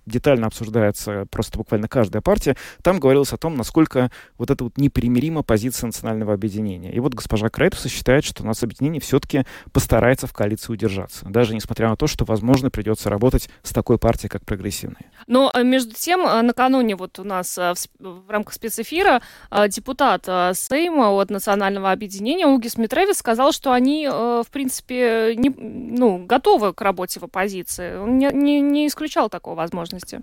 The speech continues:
Speaker 1: Да, но, с другой стороны, что ещё он мог вчера сказать?
Speaker 2: Мы вот, э, не, не,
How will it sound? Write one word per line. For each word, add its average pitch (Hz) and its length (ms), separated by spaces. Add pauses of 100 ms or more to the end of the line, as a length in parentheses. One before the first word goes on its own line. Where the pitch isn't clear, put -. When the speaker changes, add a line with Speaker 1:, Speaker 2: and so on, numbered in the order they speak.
(100)
Speaker 1:
Да, 104 220 (360)
но, 123 180
с 127 60
другой 117 220
стороны, 113 340
что - 180
ещё 113 220
он 117 80
мог 110 140
вчера - 200
сказать? - 460 (420)
Speaker 2:
Мы 339 220
вот, 349 240
э, 302 180
не, 285 260
не, 311 180